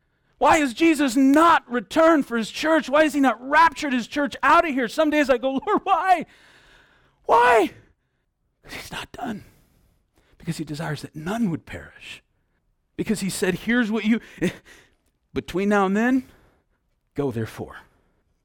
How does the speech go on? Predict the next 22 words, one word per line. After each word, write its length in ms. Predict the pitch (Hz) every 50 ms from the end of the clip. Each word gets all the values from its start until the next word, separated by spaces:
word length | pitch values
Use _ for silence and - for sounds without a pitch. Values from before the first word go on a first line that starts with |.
| _ _ _ _
This 160 | - 220 - -
is 100 | 185 -
Paul's 300 | - - 156 165 160 -
heart, 300 | - 226 214 247 240 190
and 80 | 202
it 80 | 190 -
should 180 | - - 247
be 160 | 196 202 190 -
ours 380 | - 220 254 254 254 214 180
as 120 | 214 196 180
well. 260 | 214 254 269 262 247
He's 200 | 233 233 214 180
broken 540 | 160 - 240 254 254 277 269 - 254 240 -
for 240 | - 214 220 208
his 120 | 202 196 -
countrymen. 600 | - - 226 269 262 - - 254 226 214 196 180 - - -
Why? 400 | - 254 277 294 285 269 254 233
Verse 220 | 202 262 247 -
four, 340 | - - 277 285 277 254 - - _ _ - - - - -
"Because 260 | - - - 294 269
they're 160 | 220 254 247 262
Israelites, 920 | 311 330 311 262 294 294 269 254 240 226 220 214 190 - - - - -